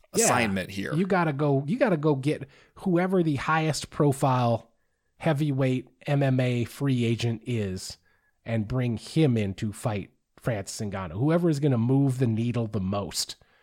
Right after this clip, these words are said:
Speaker 1: is the person you gotta get.
Speaker 2: It also seems to me a little bit pointless to even be talking about it right now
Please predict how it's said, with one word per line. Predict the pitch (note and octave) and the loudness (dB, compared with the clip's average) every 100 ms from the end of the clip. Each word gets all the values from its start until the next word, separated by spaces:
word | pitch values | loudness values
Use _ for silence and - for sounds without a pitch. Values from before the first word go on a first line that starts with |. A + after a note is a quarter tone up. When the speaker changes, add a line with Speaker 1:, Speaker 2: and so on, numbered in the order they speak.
| _ _ _ | _ _ _
Speaker 1:
is | - A2 G2+ | -4 -4 -4
the | |
person | - G#2+ - G2 | -4 -6 -4 -6
you | F#2+ | -6
gotta | F2 D#2+ | -6 -8
get. | - - - _ - - - - | -14 -18 -18 _ -20 -20 -14 -2
Speaker 2:
It | F3+ | 0
also | B3+ C#4+ A#3+ | 0 0 0
seems | G#3 F#3+ E3 | 2 0 0
to | D3 | -2
me | D3 C#3+ C#3 | -2 -2 -2
a | B2+ | -2
little | B2 C#3 E3+ F3 | -2 2 4 6
bit | D#3 - | 6 2
pointless | - C3+ C#3+ A#2 - | 2 -2 -2 -4 -2
to | G#2+ | -4
even | G#2 G#2 | -2 -2
be | G2+ | 0
talking | G#2 F#2+ G2 | 0 0 -2
about | F2+ F#2 F2+ | -2 -2 -2
it | - | -6
right | F2+ F2+ - | -6 -8 -8
now | G#2 - C2 - | -8 -8 -8 -12